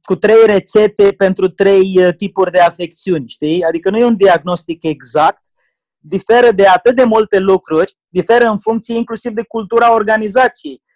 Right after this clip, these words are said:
Dacă în organizație este o cultură dinamică, cu un leadership, uh,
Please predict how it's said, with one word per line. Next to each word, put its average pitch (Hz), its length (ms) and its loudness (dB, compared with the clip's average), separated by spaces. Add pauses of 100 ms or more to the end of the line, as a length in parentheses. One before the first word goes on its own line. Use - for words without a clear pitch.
(280)
Dacă 170 680 2 (260)
în 202 140 -4
organizație 185 760 -2
este - 220 -4
o - 60 -4
cultură 196 400 -4
dinamică, 175 800 -6
cu 165 100 -12
un 170 160 -8
leadership, 202 800 -4
uh, 185 200 0